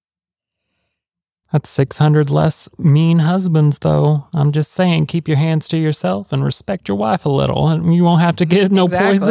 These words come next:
Speaker 1: poison soup.
Speaker 2: <laughs> So this, they say that she was in business from sixteen thirty-three to sixteen fifty-one, which I seen some things about. They don't think that those are correct dates because it would put her at, like,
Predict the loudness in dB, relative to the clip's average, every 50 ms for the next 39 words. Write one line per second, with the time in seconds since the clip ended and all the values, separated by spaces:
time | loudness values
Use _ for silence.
0 | 2 0 0 -4 -4 -2 0 2 2 2 2 0 0 0 0 -2 -2 -2 -6 -8
1 | _ _ -20 -20 -20 -20 -20 _ _ _ _ _ _ _ _ _ _ _ _ -6
2 | -2 0 0 0 -2 -4 -8 -8 -12 -10 -4 -2 -2 0 0 -2 -4 -4 -2 -2
3 | -2 -2 -4 _ -8 -8 -6 -4 -4 -4 -2 -2 -2 -2 -4 -8 -14 _ _ _
4 | _ -2 -2 -2 0 0 -2 -2 -4 -4 -2 -2 -2 0 0 0 0 0 0 0
5 | -2 -4 -6 -4 -2 0 0 2 0 0 -2 -4 -4 -4 -4 -2 -2 -2 -2 -2
6 | -4 -4 -6 -6 -6 -6 -6 -6 -6 -6 -8 -8 -8 -8 -8 -6 -4 -4 -4 -4
7 | -4 -8 -8 -8 -8 -6 -4 -4 -2 0 0 0 -2 -2 -6 _ _ _ _ _
8 | _ _ _ _ _ _ _ _ -6 -4 -2 -2 -4 -6 -6 -12 -20 _ -10 -8
9 | -8 -4 -4 -4 -4 -2 -2 -4 -4 -2 -4 -4 -4 -2 0 0 2 2 0 -2
10 | -2 -2 -2 -2 -4 -6 _ _ _ _ _ _ _ _ _ _ _ _ _ _
11 | _ _ _ _ _ _ _ _ _ _ _ -6 -2 0 2 2 2 2 0 0
12 | -2 -2 0 0 -2 -2 -4 _ -2 0 0 0 0 0 -2 -4 -6 -4 -2 0
13 | 0 0 -2 -4 -6 -4 -4 -4 -6 -10 -14 -12 -10 -8 -4 -2 -2 -2 -2 -4
14 | -4 -4 -4 -4 -4 -2 -4 -2 -2 -2 -2 -2 -2 -2 -2 -4 -6 -6 -8